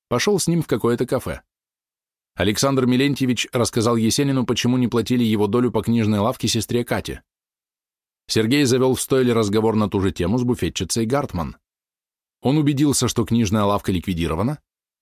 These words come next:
доходы в кафе стойла Пегаса упали наполовину, работающие члены ассоциации получали маленькие суммы.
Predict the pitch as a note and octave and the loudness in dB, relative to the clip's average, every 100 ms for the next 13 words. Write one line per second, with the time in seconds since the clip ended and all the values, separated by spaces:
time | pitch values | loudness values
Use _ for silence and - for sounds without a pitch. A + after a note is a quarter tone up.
0 | - G#2 E3 E3 D3 D3 C3 D3 - C3+ | -2 0 2 0 0 0 0 0 2 2
1 | B2+ A2+ A2+ A2+ G#2 A2 G2 G#2 G2+ F#2 | 2 0 0 0 2 0 0 0 0 0
2 | E2+ D#2 E2+ D#3 D3 _ _ _ _ F2 | -2 -2 -2 -2 -4 _ _ _ _ -2
3 | G2+ C3+ C#3 B2 B2+ A#2+ C3 C3 C3 A2+ | 0 0 2 2 2 0 0 0 0 0
4 | A2 B2 C#3 - D3 B2 A2+ A#2+ A#2 G#2+ | 0 0 0 -2 -2 0 -2 0 0 0
5 | F#2+ F#2+ F#2+ A2 - F#2+ A#1+ | 0 -2 -2 -2 -2 -6 -8